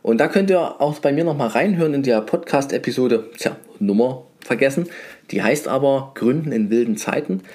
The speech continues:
Und da habe ich Stefanie Wienholz interviewt. Und sie arbeitet hier in Leipzig bei mir um die Ecke, äh, mit einem Zeitpreiskonzept. Was ist das? Bei Zeitpreiskonzepten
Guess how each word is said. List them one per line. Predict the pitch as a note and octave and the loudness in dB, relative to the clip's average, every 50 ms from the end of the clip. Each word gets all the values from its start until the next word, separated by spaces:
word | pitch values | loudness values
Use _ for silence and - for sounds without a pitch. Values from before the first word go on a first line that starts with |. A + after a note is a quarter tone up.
| - - - - - | -20 -20 -20 -14 -6
Und | - G#2+ | -2 0
da | |
habe | A#2 B2 E3 | 0 0 0
ich | - - | -2 0
Stefanie | - D3 D3 D3+ D3+ D3+ C#3 C#3 | -2 -2 -2 0 -2 -2 -2 -2
Wienholz | C#3+ E3 - A2 G2+ F#2 - - - | -4 -4 -4 -4 -4 -6 -6 -6 -8
interviewt. | - - B1 - - - - - - - _ _ _ _ _ _ _ _ _ _ _ _ _ _ _ - - | -8 -8 -8 -10 -8 -8 -10 -8 -10 -12 _ _ _ _ _ _ _ _ _ _ _ _ _ _ _ -6 -2
Und | A#2 A#2 A2 | 0 0 2
sie | A2+ D3+ - - | 2 2 0 2
arbeitet | E3+ G3+ A3 G#3 D3 A2 - - - | 2 0 0 0 0 0 -2 -4 -4
hier | - - F3+ E3+ | -2 0 0 0
in | C#3 | 2
Leipzig | C#3 D3 D3+ D3 - G2 - | 0 0 0 -2 -6 -10 -8
bei | - F2+ | -4 -2
mir | G2 G2+ G#2+ | -2 0 0
um | G#2+ | 0
die | G#2 - | -2 -4
Ecke, | - - - A2+ - - - - - - - - - - _ - | -4 -2 -2 -2 -2 -2 -10 -18 -20 -20 -20 -20 -20 -16 _ 2
äh, | G#2+ A2 A#2 A2+ - | 2 2 2 0 0
mit | - C3 - | -2 -2 0
einem | - C3 C#3 C#3 | 0 -2 -2 -4
Zeitpreiskonzept. | C#3 - B2+ A2 - - - - - - - - - - - - - - _ - - _ _ | -4 -2 -4 -4 -4 -6 -10 -10 -10 -10 -14 -14 -16 -16 -14 -16 -18 -18 _ -20 -20 _ _
Was | - A2+ C#3+ - - | -2 -2 -2 0 -2
ist | - - - | -4 -6 -6
das? | - - - _ _ _ _ - - - - - - - - - _ - | -14 -18 -20 _ _ _ _ -20 -18 -18 -18 -18 -18 -20 -20 -16 _ 0
Bei | A2+ B2+ D3+ E3 E3 E3 E3 - - _ - | 2 4 4 4 2 0 -2 -8 -16 _ -12
Zeitpreiskonzepten | - - - D3+ F#3+ C4+ C#4 - - - - F#2+ G2+ G#2 G2+ - - - - G#2+ G2 F#2+ - - A#2+ A2 - - - - D3 D#3 D#3+ D#3 | -8 -2 0 0 0 0 -2 -4 -10 -4 -2 0 0 0 0 -2 -8 -4 -2 -2 -2 0 -2 0 -2 -2 -2 -4 -6 -4 -4 -4 -4 -6